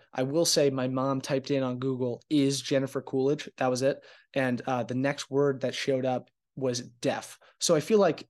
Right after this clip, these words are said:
people have to have believed this at some point. I am astonished, though, that, uh, this bitch can hear, because, uh,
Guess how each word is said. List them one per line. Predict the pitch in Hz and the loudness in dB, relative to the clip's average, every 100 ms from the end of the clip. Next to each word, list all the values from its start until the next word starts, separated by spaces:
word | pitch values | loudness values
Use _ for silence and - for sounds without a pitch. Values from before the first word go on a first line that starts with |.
| - | -4
people | 208 190 160 131 | 0 2 4 2
have | - 143 127 | 2 0 0
to | 127 143 | -2 -2
have | 127 113 - _ _ _ _ | -2 -4 -14 _ _ _ _
believed | - 156 175 131 | 2 4 4 2
this | 120 - | -2 -4
at | 123 - | -4 0
some | 143 | -2
point. | 127 120 110 - - - | -2 -8 -12 -16 -10 0
I | 208 | 4
am | 190 156 - | 4 2 0
astonished, | - - 147 120 107 - - _ _ | 0 2 0 0 -4 -12 -16 _ _
though, | 139 139 123 | -2 0 0
that, | 127 123 | -2 0
uh, | 127 117 110 | -2 -2 -2
this | 139 | -2
bitch | 131 135 - | 0 -4 -4
can | 127 | -4
hear, | 123 113 - - _ | -4 -6 -10 -18 _
because, | - 139 156 143 123 - _ _ _ | -12 0 2 2 2 -4 _ _ _
uh, | 131 123 113 | -4 -2 -4